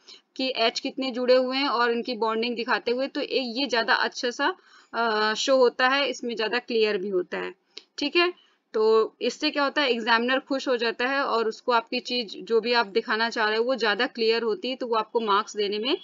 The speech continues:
बिल्कुल भी देर नहीं करते और पूरे मार्क्स मिलते हैं इसमें, ठीक है। Let's move on next question। नेक्स्ट क्वेश्चन में पूछ रहा है, write molecular formula of the first two members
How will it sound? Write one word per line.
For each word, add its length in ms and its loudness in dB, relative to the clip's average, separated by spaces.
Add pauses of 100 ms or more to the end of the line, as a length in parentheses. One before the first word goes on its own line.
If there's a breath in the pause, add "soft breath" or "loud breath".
(240 loud breath)
बिल्कुल 320 -4
भी 120 -4
देर 240 2
नहीं 160 -2
करते 360 -4
और 340 -6 (320)
पूरे 180 2
मार्क्स 300 0
मिलते 260 -2
हैं 60 -4
इसमें, 260 -10 (440 loud breath)
ठीक 180 -2
है। 220 -2 (300)
Let's 220 -6
move 280 -4
on 140 -4
next 280 -6
question। 400 -2 (1400 loud breath)
नेक्स्ट 260 0
क्वेश्चन 400 2
में 120 2
पूछ 300 -6
रहा 200 2
है, 100 2
write 400 4
molecular 480 -2 (120)
formula 600 2
of 200 0
the 100 -4 (180)
first 240 0
two 300 -6 (160)
members 600 0